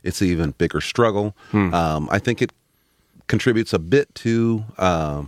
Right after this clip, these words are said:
Speaker 1: students trying to be prepared. You know, it's, it's, it's hard to think when you're hungry.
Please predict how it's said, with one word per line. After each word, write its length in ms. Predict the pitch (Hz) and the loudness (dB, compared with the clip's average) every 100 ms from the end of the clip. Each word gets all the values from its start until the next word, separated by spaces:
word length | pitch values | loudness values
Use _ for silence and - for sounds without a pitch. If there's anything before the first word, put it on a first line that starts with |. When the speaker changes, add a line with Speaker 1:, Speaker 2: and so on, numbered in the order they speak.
| - - - - - - | -12 -20 -20 -14 -14 -6
Speaker 1:
students 340 | - 123 113 | 0 0 2
trying 200 | 113 104 | 0 0
to 40 | 104 | -2
be 120 | 107 | -4
prepared. 520 | - 87 104 113 131 | -2 0 2 2 -2
You 160 | 92 90 | -4 0
know, 160 | 90 | 2
it's, 240 | 85 - - | 0 -2 -2
it's, 460 | 92 - - - - - - | -2 -2 -8 -14 -16 -16 -8
it's 100 | - | -2
hard 180 | 113 | 0
to 60 | 104 | -2
think 240 | 113 110 | -6 -6
when 80 | 117 | -4
you're 80 | 98 | -2
hungry. 420 | 104 113 127 131 | -2 -2 -2 -6